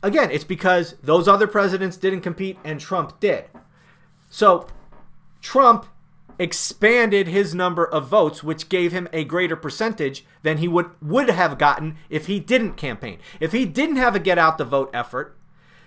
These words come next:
then he wouldn't have gotten a hundred twenty-nine thousand. He would have gotten some smaller number of votes, and as a result, he would have had a lesser percentage. Now,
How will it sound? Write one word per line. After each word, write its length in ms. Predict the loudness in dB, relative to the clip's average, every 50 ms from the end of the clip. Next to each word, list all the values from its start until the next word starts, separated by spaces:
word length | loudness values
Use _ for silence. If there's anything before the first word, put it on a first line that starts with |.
| _ -6
then 220 | -2 0 0 0
he 140 | 2 2 0
wouldn't 440 | 0 2 2 2 0 0 -2 -6 -6
have 220 | -6 -6 -4 0
gotten 260 | 2 2 2 2 0 -4
a 60 | -6
hundred 320 | -4 -4 -4 -6 -8 -8
twenty-nine 480 | -8 -10 -8 -8 -6 -6 -6 -6 -6 -8
thousand. 400 | -6 -6 -6 -4 -4 -4 -4 -4
He 80 | -2
would 140 | 0 0 0
have 80 | 0 2
gotten 340 | 2 2 2 0 -2 -8 -8
some 380 | -6 -4 -4 -4 -4 -6 -8
smaller 500 | -10 -8 -4 -2 0 2 4 4 2 2
number 300 | 0 -4 -6 -6 -8 -8
of 100 | -8 -8
votes, 320 | -8 -8 -8 -10 -10 -12 -18 -20 -20 -16 -10 -6
and 140 | -4 0 2
as 160 | 2 2 2
a 40 | 2
result, 420 | 0 2 2 2 0 0 -2 -4
he 80 | -4 -2
would 140 | -2 0 0
have 80 | 0
had 200 | 0 0 0 0 0
a 100 | 0 0
lesser 640 | 0 0 -2 -4 -4 -6 -6 -8 -8 -8 -10 -12 _ _ _ _ _ _ _
percentage. 800 | -4 -4 -2 0 0 0 0 0 -2 -6 -10 -12 -12 -18 -20 -20 _ -20 -20 _ _ _ _ _ _ _ _ _ _ _ _ _ _ -2
Now, 320 | 0 2 2 2 0 -4